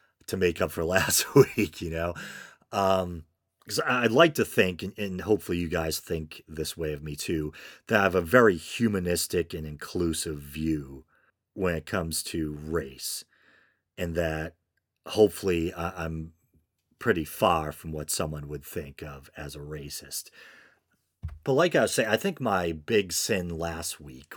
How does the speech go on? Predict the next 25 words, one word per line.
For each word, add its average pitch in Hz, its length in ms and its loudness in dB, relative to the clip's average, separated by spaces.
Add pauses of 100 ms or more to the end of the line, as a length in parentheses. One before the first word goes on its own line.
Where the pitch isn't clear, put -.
was 78 180 -6
that, 78 380 -6 (800)
not 139 260 2
that 131 100 2
I 101 80 4
wasn't 82 280 -2
politically 82 480 -2
correct 87 420 -6
enough, - 360 -16 (500)
but 95 260 2
that 82 160 -2
I 82 100 -2
didn't 87 460 -2
vet 82 440 0 (640)
my 92 140 0
research 87 760 -2
enough - 480 -20
or, 85 180 -10
or 80 240 -6
the 78 220 -10
articles 82 540 -4
I 71 100 -12
drew 71 300 -10
from 71 240 -18
enough. 67 460 -20